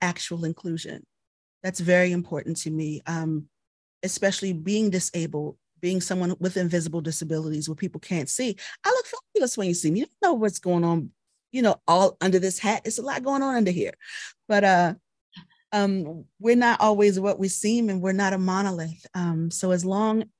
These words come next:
as I can continue using my voice to tell our stories, I'm honored to do so.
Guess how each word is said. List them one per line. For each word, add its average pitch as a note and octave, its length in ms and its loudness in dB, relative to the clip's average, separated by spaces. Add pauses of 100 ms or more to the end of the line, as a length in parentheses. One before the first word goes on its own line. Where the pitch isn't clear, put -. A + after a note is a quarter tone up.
as F3+ 440 0
I F#3+ 140 2
can G3 220 -4
continue F3+ 640 -2 (360)
using F3+ 280 -2
my F#3 140 2
voice F#3+ 300 -2
to - 100 -10
tell F#3 280 -4
our F3+ 120 -2
stories, F#3 600 -4
I'm E3 220 -6
honored E3 280 -4
to F#3 80 -6
do F3 160 -6
so. D#3+ 340 -12